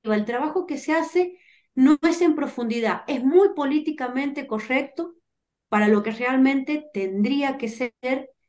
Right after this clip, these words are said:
más en profundidad y ahondar más en el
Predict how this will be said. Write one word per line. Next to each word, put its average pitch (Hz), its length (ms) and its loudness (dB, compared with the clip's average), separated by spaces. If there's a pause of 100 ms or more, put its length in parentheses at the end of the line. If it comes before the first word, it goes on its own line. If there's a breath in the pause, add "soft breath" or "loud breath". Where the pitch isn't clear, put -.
(180)
más 247 340 2
en 240 140 -4
profundidad 214 800 -2 (100)
y 202 180 -2
ahondar 208 420 0
más 262 380 -6 (400)
en 196 200 -2
el 190 180 -6